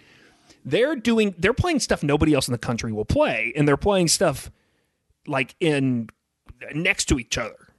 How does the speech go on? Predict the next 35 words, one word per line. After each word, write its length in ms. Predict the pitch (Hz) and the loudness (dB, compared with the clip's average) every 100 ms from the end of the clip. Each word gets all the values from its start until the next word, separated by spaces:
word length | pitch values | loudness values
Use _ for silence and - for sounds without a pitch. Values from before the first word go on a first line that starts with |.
| _ | _
that, 260 | 160 147 139 | 0 0 2
that's 220 | 120 - | -4 -4
strange. 560 | - 180 117 - - | 0 0 0 -4 -6
So 140 | - 170 | -2 0
they'll 120 | 190 | 0
play 180 | 185 190 | 0 2
Ramones, 500 | 165 165 180 135 127 | 2 2 2 2 2
and 80 | 139 | 0
they'll 80 | |
play 160 | 131 135 | 0 -2
Devo, 460 | 127 180 180 127 113 | 0 0 2 0 -2
but 140 | 131 | -2
then 160 | 170 196 | 0 2
they'll 120 | 175 | 0
play 160 | 165 | 2
U 180 | 139 135 | 0 0
two, 300 | 123 185 180 | 0 0 0
and 100 | 135 | 0
they'll 60 | 113 | -4
play 160 | 135 | -6
The 80 | 117 | -6
Police, 400 | 107 156 196 139 | -4 -2 0 -2
and 100 | 120 | -2
then 80 | 151 | -2
they'll 100 | 160 | 0
play 160 | 139 123 | 0 -4
The 80 | |
Stones, 760 | - - - - - 156 110 104 | 0 -2 0 0 2 0 -2 -4
and 80 | 127 | -2
then 80 | 151 | -2
they'll 100 | 139 | 0
play 140 | 143 | 0
the 80 | 110 | 0
Beach 340 | - 226 - | -2 -2 -2
Boys. 240 | - 113 | -4 -6